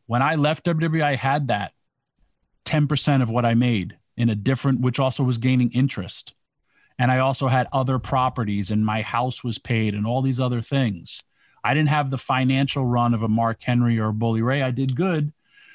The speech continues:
But even Mark and I were talking about, I have two kids that wanna go to college, and I did their first college visit.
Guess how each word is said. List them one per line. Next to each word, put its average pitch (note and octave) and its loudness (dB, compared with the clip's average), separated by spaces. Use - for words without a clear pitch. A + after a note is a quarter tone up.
But B2+ 2
even E3 4
Mark D#3+ 2
and D3+ 2
I C3+ 4
were C3 0
talking C3 -2
about, B2+ 0
I B2+ -2
have E3 -2
two E3+ 4
kids D3 0
that B2+ 2
wanna C3 2
go C#3 2
to C3 0
college, C#3 0
and B2 2
I C3 2
did C3+ 0
their C#3 0
first C3+ -4
college C3+ 0
visit. C#3+ 0